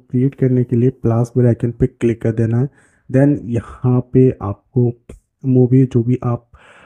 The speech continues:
एक project बना रहे हो, उस project का नाम यहाँ पे type करना होगा। आप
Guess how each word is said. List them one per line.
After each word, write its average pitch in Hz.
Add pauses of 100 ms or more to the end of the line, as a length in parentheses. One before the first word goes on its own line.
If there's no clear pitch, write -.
(200)
एक 127 (100)
project 139
बना 127
रहे 123
हो, 131
उस 135
project 127
का 135
नाम 120
यहाँ 117
पे 120
type 107
करना 110
होगा। 113 (140)
आप 113